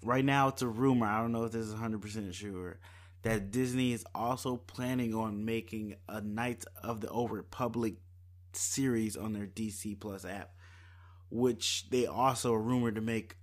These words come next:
be making a couple of different, um, Star Wars, Star Wars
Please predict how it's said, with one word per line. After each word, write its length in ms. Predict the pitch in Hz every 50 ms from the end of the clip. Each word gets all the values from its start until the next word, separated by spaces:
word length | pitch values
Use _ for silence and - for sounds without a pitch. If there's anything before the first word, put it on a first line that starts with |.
| - - - - - - - - - -
be 120 | - 127
making 320 | 120 127 123 113 - 117 104
a 80 | 95
couple 540 | 90 - - - 131 131 131 - 135 120 113
of 100 | 104 98 95 - - -
different, 500 | 120 120 131 127 - 120 113 101 - - - - - - - - - - - - -
um, 560 | 98 107 104 101 101 98 95 95 92 90 90 - - - - - - - - - - -
Star 480 | - - - - - 120 120 120 120 120
Wars, 1200 | 113 113 120 120 117 113 117 113 113 110 107 101 - - - - - - - - - - - - - -
Star 440 | - - - - 110 107 110 110
Wars 440 | 104 101 101 104 104 101 101 - -